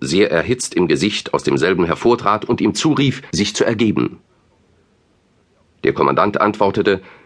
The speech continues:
dass er auf diese Aufforderung nur gewartet habe, reichte ihm seinen Degen dar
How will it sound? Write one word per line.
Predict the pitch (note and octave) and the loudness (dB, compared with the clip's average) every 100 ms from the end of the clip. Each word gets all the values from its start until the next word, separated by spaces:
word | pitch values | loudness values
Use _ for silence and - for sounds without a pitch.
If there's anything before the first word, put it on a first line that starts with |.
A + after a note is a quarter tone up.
| _ - | _ -4
dass | G2+ - | 0 2
er | G2 | 2
auf | - | 2
diese | D#3 D3 | 2 4
Aufforderung | C3+ - C3+ C3 A#2+ A2 | 2 2 2 4 4 4
nur | A2+ G2+ | 4 2
gewartet | F#2 B2 - C#2+ | 2 0 -2 -2
habe, | D2+ C2+ B1 - _ _ _ _ _ _ _ | 0 0 0 -2 _ _ _ _ _ _ _
reichte | D#2+ A#2 - A#2+ | -2 -2 0 -2
ihm | F#2 | 0
seinen | D#2 D2+ C#2 | 2 2 2
Degen | F#2 A2 A2 | 2 2 2
dar | F#2 G#2 | 2 0